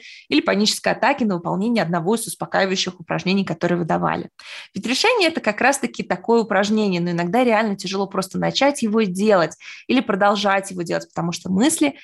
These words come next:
или амигдала вырывают обратно».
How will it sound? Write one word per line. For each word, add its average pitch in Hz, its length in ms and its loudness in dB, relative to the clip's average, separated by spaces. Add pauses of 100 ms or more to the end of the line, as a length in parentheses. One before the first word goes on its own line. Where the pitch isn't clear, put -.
(140)
или 175 140 -2
амигдала 180 640 2 (180)
вырывают 185 600 0 (260)
обратно». 175 720 -2